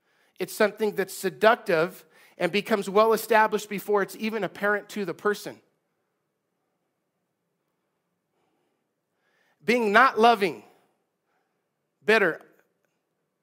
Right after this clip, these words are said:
not forgiving, even having hate in our heart, it's an insidious part of our lives in our heart. Okay, so there's these many voices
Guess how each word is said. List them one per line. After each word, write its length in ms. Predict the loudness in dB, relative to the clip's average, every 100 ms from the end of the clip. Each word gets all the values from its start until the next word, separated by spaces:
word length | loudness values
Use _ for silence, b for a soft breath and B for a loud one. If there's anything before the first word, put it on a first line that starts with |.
| _ -2
not 200 | -2 -2
forgiving, 600 | -2 2 0 0 -10 -14 _
even 260 | -6 -4 -2
having 300 | -2 -2 -4
hate 240 | -2 0
in 120 | 0 -2
our 120 | 0
heart, 220 | 0 0 B B
it's 220 | -4 -2
an 100 | -4
insidious 500 | -6 -6 -6 -6 -6
part 280 | -2 -2 -2
of 120 | -4
our 140 | -2 -2
lives 380 | -2 -4 -6
in 140 | -10 -8
our 120 | -8
heart. 240 | -10 -12 _ _ _ _ _ _ _ _ _ _ _ _ _ _ _ _ _ _ _ _ _ _ _ _ _ _ _ _ _ _ _ _ _ _ _ _ -12
Okay, 100 | -10
so 160 | -6
there's 240 | -4 -4 -4
these 260 | -8 -6
many 220 | -6 -4 -4
voices 800 | -6 -8 -8 -10 -12 -16 -20